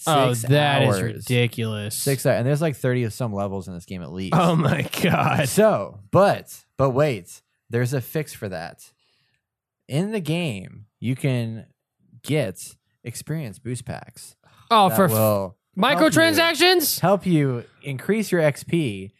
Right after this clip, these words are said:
Speaker 2: by fifty percent.
Speaker 1: Oh
Speaker 2: Now,
Speaker 1: my
Speaker 2: as you're
Speaker 1: God.
Speaker 2: playing, as you're playing the game,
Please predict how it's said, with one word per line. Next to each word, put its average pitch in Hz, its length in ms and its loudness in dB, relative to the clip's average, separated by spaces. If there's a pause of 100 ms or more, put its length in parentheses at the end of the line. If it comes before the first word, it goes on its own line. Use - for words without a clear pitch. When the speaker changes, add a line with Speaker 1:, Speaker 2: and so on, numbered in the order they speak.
(220)
Speaker 2:
by 127 120 2
fifty 151 260 -6
percent. 120 480 -4
Speaker 1:
Oh 185 420 4
Speaker 2:
Now, - 0 -
Speaker 1:
my 147 580 2
Speaker 2:
as 190 320 2
you're 208 100 4
Speaker 1:
God. 185 380 4 (200)
Speaker 2:
playing, 156 160 4
as 185 200 2
you're 196 100 2
playing 170 340 0
the 123 80 -4
game, 110 640 -4